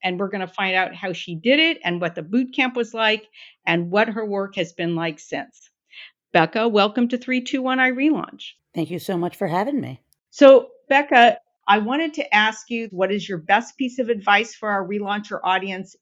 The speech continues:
Speaker 1: even if it's something that we've already talked about today?
Speaker 2: So I have two. Number one is, um, be shameless. You already don't have a job at any of these companies,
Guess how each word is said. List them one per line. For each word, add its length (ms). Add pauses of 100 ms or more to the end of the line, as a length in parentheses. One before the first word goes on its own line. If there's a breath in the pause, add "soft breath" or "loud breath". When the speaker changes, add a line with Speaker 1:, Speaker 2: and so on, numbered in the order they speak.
Speaker 1:
even 320
if 120
it's 160
something 360
that 120
we've 160
already 280
talked 380
about 280
today? 400 (300)
Speaker 2:
So 440
I 140
have 180 (100)
two. 460 (440)
Number 380
one 580 (320)
is, 480 (120)
um, 320 (260)
be 460
shameless. 840 (280)
You 300
already 480
don't 280
have 180
a 60
job 400
at 280
any 240
of 100
these 180
companies, 560